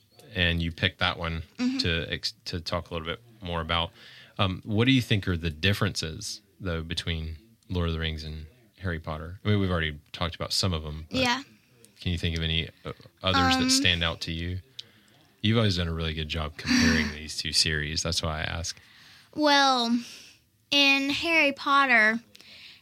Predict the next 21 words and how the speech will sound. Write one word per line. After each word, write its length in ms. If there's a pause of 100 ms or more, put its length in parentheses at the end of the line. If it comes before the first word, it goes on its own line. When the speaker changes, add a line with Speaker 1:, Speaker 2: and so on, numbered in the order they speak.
(120)
Speaker 2:
it's 420
more, 720 (200)
um, 680 (1700)
jolly, 500 (360)
sort 300
of, 260 (440)
Speaker 1:
Yeah, 380
Speaker 2:
for 180
a 80
Speaker 1:
yeah. 40
Speaker 2:
while. 320 (640)
Speaker 1:
Well, 220
it, 360 (140)
it, 260 (540)
at 120
our 160
house, 320
we 140
watch 460
the 80
first 520